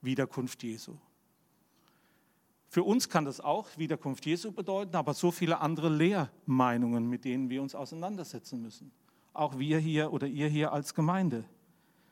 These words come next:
Zum Schluss, ich finde es wunderbar, dass der Prophet Micha im Alten Testament eigentlich eine ganz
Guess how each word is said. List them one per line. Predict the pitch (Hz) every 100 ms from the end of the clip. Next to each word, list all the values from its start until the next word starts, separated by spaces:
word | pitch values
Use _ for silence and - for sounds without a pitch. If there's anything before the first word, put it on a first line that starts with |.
| _ _ -
Zum | 139
Schluss, | 135 165 214 - - - _ _ _ _
ich | -
finde | 156 151
es | 147
wunderbar, | 185 202 180 175
dass | 165 -
der |
Prophet | 165 135 127 170 147
Micha | 139 156 220 233 226
im | 185
Alten | 151 160 190 170
Testament | 165 - 139 156 247 269 - - - _ _
eigentlich | 175 202 185
eine | 170
ganz | 214 277 -